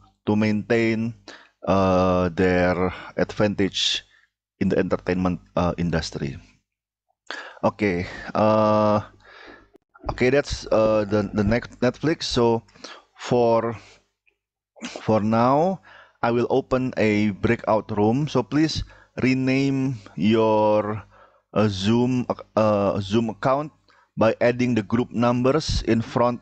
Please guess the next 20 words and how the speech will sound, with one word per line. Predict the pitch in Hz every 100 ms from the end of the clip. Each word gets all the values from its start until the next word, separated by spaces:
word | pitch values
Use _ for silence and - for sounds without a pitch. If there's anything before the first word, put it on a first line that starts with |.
| -
of | 107
your, | 110 107 101 101 107 -
uh, | 92 98 95
Zoom | 98 85
account, | - 113 127 156 - _ - - - _
and | 104 101
I | 104
will | 107 101 -
allocate, | 117 117 - 117 110 104 - - _ _
uh, | - 101 95 92
the | 92 98
breakout | 107 110 117 -
room. | 127 147 160 -
So | - 101
there | 98 98
will | 101
be | 98 101
six | - - 131
breakout | - 107 - 98 -
room, | 117 131 180